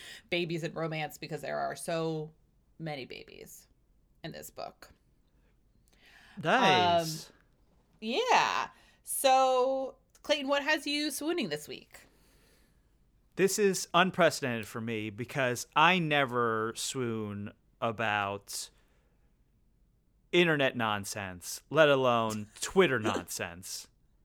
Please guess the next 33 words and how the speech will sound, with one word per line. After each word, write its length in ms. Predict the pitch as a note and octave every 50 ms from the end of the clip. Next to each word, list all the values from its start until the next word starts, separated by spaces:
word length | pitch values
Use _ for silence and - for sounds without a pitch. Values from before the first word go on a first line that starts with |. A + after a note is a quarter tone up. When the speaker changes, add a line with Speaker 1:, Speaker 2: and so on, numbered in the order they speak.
| _ -
Speaker 1:
Oh 120 | G3+ B3+ E4
my 180 | F4 G#3 E3+
God. 580 | D#3+ E3+ E3 A#3 E4 F#3+ D3 - E2+ - G#3+ - - - _ -
Speaker 2:
I 160 | - D3 D3
know. 460 | C#3 D3 D#3 C#3+ G#2+ F2+ - - - - _ _ _ _ _ _ _ _ _ _ -
But 100 | B2+ B2+
there's 240 | E3 G3+ A3+ A3 C4
a 60 | G#3
Twitter 360 | - - G#3+ G3 F#3 D#3 C3
account, 380 | B2 A2 - B2+ A2 G2+ G#2+ -
and 100 | B2+ C3
it's 140 | D#3 D#3+ -
getting 240 | - A3 G#3+ G#3+ G#3
a 60 | G#3
lot 200 | G3 F3+ E3+ D3+
of 120 | C3 A#2
buzz, 340 | - A2+ G2+ F#2+ F#2 F#2 -
so 220 | - - C3 A#2 A#2
it's 160 | A#2 - -
not 280 | D3 D3+ D#3 D#3+ - D3
like 400 | D3 C3+ B2 A#2+ A2 - - _ - -
I'm 360 | B2 B2 B2 B2 A#2+ A#2 A2+ G#2+
breaking 420 | - B2+ B2+ B2+ B2 - A#2+ A2+
any 160 | G#2+ G#2 G#2 G2+
sort 280 | - - A#2+ A2 G2
of 240 | G#2 F#2+ - - - _ -
news 500 | A2+ A2 A2 A2 G#2 G2 F#2+ F2+ - -
here. 380 | - F#2+ F2 - - - - - _ _ _ _ _ _ _ _ _ _ _ _ _ _ _ _ -
There 160 | C3+ D#3 F3+
is 180 | F#3+ F#3+ E3+ G3+
a 360 | F#3+ F#3 F#3 F#3 F#3 E3+ - _ _ _ _ -
Twitter 320 | - D3+ C3+ B2 A#2 A2+
account 600 | G#2+ - B2 G#2+ G2 F#2+ F#2 F#2+ F#2+ - - -